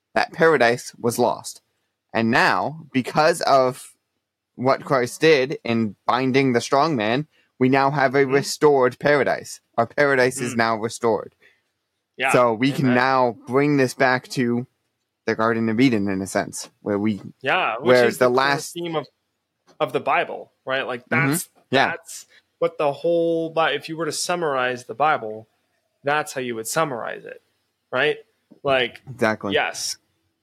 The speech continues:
Speaker 2: the earth was created good. God created us. He created this earth. He created everything here. And it went dramatically sour.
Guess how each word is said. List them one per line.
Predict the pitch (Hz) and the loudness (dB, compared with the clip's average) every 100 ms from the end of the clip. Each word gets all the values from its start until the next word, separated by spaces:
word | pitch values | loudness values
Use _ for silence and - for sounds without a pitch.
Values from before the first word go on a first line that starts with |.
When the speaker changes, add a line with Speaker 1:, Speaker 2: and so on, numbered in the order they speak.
| - | -10
Speaker 2:
the | 151 - | -8 0
earth | 180 185 - 160 | 0 0 -2 -6
was | 147 | -6
created | - 139 135 123 110 - | -6 -6 -6 -6 -8 -4
good. | 131 127 - - | -2 -2 -4 -10
God | - 127 131 - | -6 -4 -4 -8
created | 139 117 113 | -6 -4 -2
us. | 139 156 - - | -2 -2 -6 -8
He | - - | -12 -18
created | - 120 - - | -12 -10 -12 -10
this | - | -6
earth. | 151 151 151 | -2 -2 -4
He | 123 | -16
created | - 113 117 | -12 -8 -4
everything | 139 160 160 151 | -4 -4 -4 -4
here. | 147 139 110 107 _ - _ _ - | -2 -2 -4 -10 _ -20 _ _ -6
And | 127 135 139 - | -2 -2 -4 -4
it | 147 - - | -4 -4 -6
went | 131 131 127 - _ _ | -6 -6 -6 -14 _ _
dramatically | 135 120 123 139 143 131 - 117 | -10 -10 -6 -2 -2 -4 -10 -8
sour. | - 113 98 90 - | -6 -6 -6 -10 -16